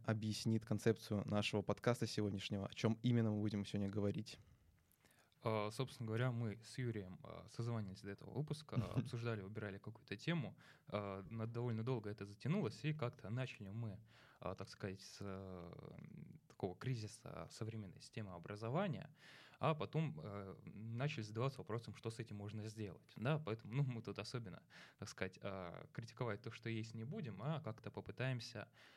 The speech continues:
Speaker 2: ответить на вопрос, а что делать, если я хочу учиться, но школа не даёт мне,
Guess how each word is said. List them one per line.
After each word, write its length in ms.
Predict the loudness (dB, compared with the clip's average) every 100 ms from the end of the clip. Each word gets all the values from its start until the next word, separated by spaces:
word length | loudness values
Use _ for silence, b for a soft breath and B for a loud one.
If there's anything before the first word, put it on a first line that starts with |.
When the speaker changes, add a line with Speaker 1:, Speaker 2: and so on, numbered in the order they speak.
| b -2
Speaker 2:
ответить 440 | 0 0 -4 -4
на 120 | -4
вопрос, 400 | -2 0 -2 -2 -10
а 80 |
что 200 | -6 -4
делать, 320 | -2 -2 -2 -2
если 280 | -4 -6
я 440 | -8 -6 -6 -8 -8
хочу 260 | -4 -4 -4
учиться, 400 | -4 -4 -4 -6
но 320 | -2 0 -2 -6
школа 500 | -2 0 2 0 -4
не 280 | -6 -2 -2
даёт 400 | -2 -2 -4 -4
мне, 280 | -6 -6